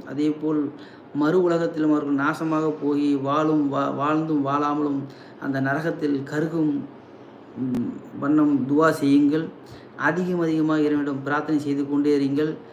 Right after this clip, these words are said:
கெட்டதை எழுதும் அனைத்து நய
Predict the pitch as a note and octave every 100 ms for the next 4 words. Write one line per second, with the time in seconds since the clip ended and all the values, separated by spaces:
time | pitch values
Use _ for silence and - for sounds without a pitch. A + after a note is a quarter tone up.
0 | - - - - D3+ D3+ F3 D#3+ D3+ D3+
1 | D3 C#3+ C3 B2 - - - - C#3+ D#3+
2 | D#3 - D3 C#3+ C#3 C#3 - - - C#3+
3 | D#3